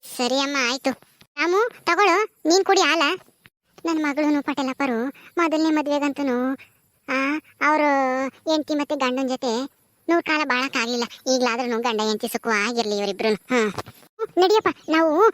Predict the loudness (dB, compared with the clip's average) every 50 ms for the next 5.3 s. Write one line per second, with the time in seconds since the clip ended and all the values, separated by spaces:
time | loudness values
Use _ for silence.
0 | 2 -2 -4 -2 0 0 0 0 0 0 0 0 2 2 2 2 0 -2 -4 -4
1 | -2 -2 0 2 4 6 6 6 6 4 2 0 _ _ _ -4 0 0 0 2
2 | 2 2 2 2 0 -2 0 0 0 2 0 0 0 0 0 0 2 0 0 0
3 | 0 -2 -2 0 2 4 4 4 4 4 2 0 0 0 2 2 2 0 0 -2
4 | -4 -2 0 0 0 -2 -2 -2 -2 0 0 0 0 0 0 0 2 2 2 4
5 | 4 4 4 4 4